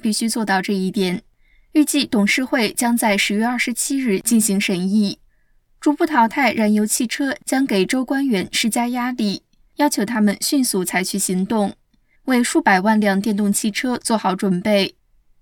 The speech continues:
此外，该提案将改变美国货运业的经营方式。报告称，众所周知，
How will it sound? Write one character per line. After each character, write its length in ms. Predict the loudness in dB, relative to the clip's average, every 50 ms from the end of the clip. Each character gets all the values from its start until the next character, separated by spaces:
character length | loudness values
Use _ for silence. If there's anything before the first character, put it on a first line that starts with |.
| _
此 140 | -2 0 2
外， 240 | 2 4 2 2 0 _ -6
该 160 | 0 2 2 2
提 200 | 2 0 2 4
案 160 | 4 4 4
将 200 | 4 2 0 2
改 200 | 2 2 0 2
变 260 | 2 2 2 2 0
美 200 | 0 0 0 0
国 200 | 2 0 -2 -2
货 200 | 0 2 2 2
运 200 | 4 4 4 4
业 140 | 4 2 0
的 200 | 0 0 0 0
经 200 | 0 0 0 0
营 160 | 0 0 0
方 240 | 0 0 2 2 2
式。 340 | 2 2 0 0 -2 -4 -8 _ _ _ _ _ _ _ _ _ _
报 120 | 2 2
告 180 | 4 4 2 0
称， 300 | 0 -2 -2 -2 -2 -2 _ _ _ _ _ _
众 160 | 2 2 2
所 160 | 4 0 -2
周 220 | 0 0 -2 -2
知， 320 | -2 -2 -2 -2 -2 -4